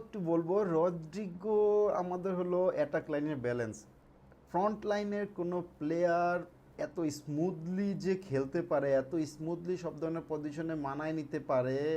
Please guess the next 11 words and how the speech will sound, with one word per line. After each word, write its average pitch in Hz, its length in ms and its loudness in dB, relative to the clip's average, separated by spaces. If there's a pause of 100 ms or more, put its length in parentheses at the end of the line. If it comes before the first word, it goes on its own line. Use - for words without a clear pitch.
(160)
এটা 131 220 -4
আমি 131 120 -2 (100)
খুব 139 140 -6 (220)
কমই 143 300 -2 (100)
দেখছি। - 300 -8 (200)
Just 175 320 -4 (120)
আমি 156 120 -4 (160)
একটা 147 260 -4 (100)
দোয়া 165 180 0 (120)
করব, 151 220 -2 (720)
রদ্রিগো 165 460 2